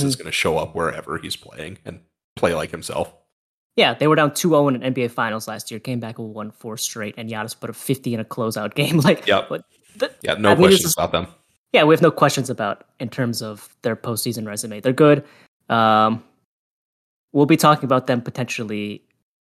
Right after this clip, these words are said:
Speaker 2: later in this as well. So, um, let's move on to, I think this is kind of a frisky matchup here.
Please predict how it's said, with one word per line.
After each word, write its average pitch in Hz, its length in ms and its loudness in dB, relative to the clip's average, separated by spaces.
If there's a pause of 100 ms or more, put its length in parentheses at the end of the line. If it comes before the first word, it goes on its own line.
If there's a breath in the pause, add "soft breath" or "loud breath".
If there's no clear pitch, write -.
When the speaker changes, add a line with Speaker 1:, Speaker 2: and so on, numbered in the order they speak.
(120)
Speaker 2:
later 107 300 -2
in - 80 -12
this 107 200 -10
as 110 140 -10
well. 101 220 -6
So, 101 340 -4 (580 soft breath)
um, 107 520 -2 (1200)
let's 151 160 0
move 160 220 6
on 147 240 6
to, 143 480 -2
I - 100 -20
think 208 180 -10
this 180 120 -2
is - 40 -6
kind 135 180 -2
of 110 60 -4
a 104 80 -4
frisky 165 440 -8
matchup 170 420 -6
here. 104 300 -8